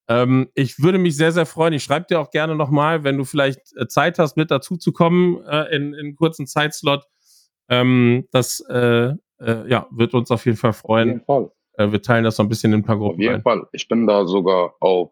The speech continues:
Speaker 2: Break. Ich hab da auf jeden Fall keine Schule.
Speaker 1: Ja.
Speaker 2: Darum passt es auch ganz gut. Ja, bin ich auf jeden Fall dabei.
Speaker 1: Da-,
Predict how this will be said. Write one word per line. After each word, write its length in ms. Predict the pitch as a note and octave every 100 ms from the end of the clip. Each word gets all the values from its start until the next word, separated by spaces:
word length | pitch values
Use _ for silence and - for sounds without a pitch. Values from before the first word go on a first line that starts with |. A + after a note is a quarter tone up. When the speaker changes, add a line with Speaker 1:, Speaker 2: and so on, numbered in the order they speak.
| _
Speaker 2:
Break. 480 | - F#2+ B2+ - _ _ _ _ _ _
Ich 120 | -
hab 120 | F2+ -
da 80 |
auf 120 | E2+ F2+
jeden 200 | F2 -
Fall 240 | D#2+ D2 _ -
keine 220 | F#2 F#2
Schule. 340 | - A#2+ - - - -
Speaker 1:
Ja. 80 |
Speaker 2:
Darum 160 | E2+ D#2
passt 200 | G2+ -
es 60 | F2
auch 160 | F2
ganz 180 | F2 -
gut. 240 | A#2+ A#2 _ _ _ _ _ _ -
Ja, 180 | D#2 D#2 _ _ -
bin 100 | G2
ich 60 |
auf 120 | F2 G#2
jeden 160 | G#2+
Fall 100 | G2
dabei. 380 | E2+ E2+ A#2 - _ _ _ _ _ _ _ _
Speaker 1:
Da-, 160 | B2